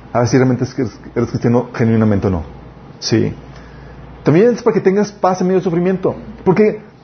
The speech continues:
algo que tenía Job era la situación de, "¿Qué está pasando?" Y sufrimiento me-, la, mental de,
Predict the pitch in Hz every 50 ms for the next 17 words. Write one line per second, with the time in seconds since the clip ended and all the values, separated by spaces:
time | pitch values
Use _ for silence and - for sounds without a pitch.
0 | _ _ - - 196 247 247 220 247 - 233 190 175 185 208 214 - - - -
1 | - - - 151 160 165 175 180 - - 160 165 185 185 185 170 - 156 160 139
2 | 170 165 165 170 - - - - - - - - - - - - 208 - - 202
3 | 196 226 240 240 233 226 180 180 131 - 180 - 180 170 175 196 202 190 240 226
4 | 233 208 - - 170 185 - - 180 170 160 156 - 196 202 208 220 214